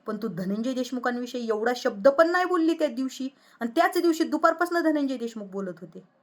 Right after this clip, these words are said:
मीडियावर बोलत होते, असं नाही ते झाक-, झाकरत होतं. आणि तुला तर सगळ्या बातम्या कळतात,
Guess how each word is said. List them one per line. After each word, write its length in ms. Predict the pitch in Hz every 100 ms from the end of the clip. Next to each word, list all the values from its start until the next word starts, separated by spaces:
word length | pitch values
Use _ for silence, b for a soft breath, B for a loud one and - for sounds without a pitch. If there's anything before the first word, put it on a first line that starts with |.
| _ _
मीडियावर 440 | 208 247 277 330 359
बोलत 280 | 311 269 233
होते, 200 | 226 220
असं 260 | 208 214 294
नाही 160 | 330
ते 80 | 302
झाक-, 280 | 233 226 -
झाकरत 340 | 220 220 202 196
होतं. 200 | 202 202 202 B B
आणि 100 | 175
तुला 140 | 226 233
तर 120 | 240
सगळ्या 300 | 240 254 285
बातम्या 300 | 311 311 294
कळतात, 340 | 294 262 247